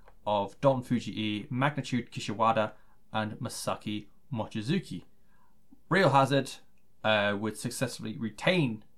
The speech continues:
their championships, and Pac with Typhoon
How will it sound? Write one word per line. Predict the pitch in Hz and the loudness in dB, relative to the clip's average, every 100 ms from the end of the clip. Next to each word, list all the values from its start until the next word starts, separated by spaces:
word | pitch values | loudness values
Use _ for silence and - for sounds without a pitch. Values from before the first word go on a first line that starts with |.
| - - - | -20 -14 -6
their | 101 95 | -6 -2
championships, | 120 110 117 - 113 - - - - - - | -2 -2 -4 -2 -2 -2 -14 -20 -20 -20 -12
and | 98 95 95 95 - - | -6 -4 -4 -6 -10 -4
Pac | - 143 - - - - - | 2 2 2 -12 -20 -16 -8
with | 117 | -8
Typhoon | - 113 117 123 110 107 | 0 0 0 -4 -6 -6